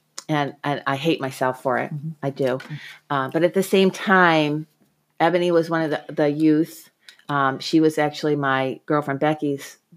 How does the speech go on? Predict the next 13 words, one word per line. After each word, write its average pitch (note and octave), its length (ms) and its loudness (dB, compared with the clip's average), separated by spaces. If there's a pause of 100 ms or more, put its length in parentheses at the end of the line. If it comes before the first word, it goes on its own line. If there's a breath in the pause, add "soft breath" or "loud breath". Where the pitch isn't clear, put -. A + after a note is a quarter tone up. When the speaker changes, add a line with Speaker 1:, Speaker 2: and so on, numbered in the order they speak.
Speaker 1:
one D#3 180 0
of D3 80 -4
her D3 140 -4
best C#3 320 -2
friends. C3+ 480 -4
Speaker 2:
Mm-hmm. C#3+ 240 -10 (280 loud breath)
Speaker 1:
And C#3+ 540 0
I, D#3+ 220 4 (100)
I D#3+ 200 6
always F#3 340 6
will E3+ 140 6
love F3 220 8
her. G#2+ 300 -4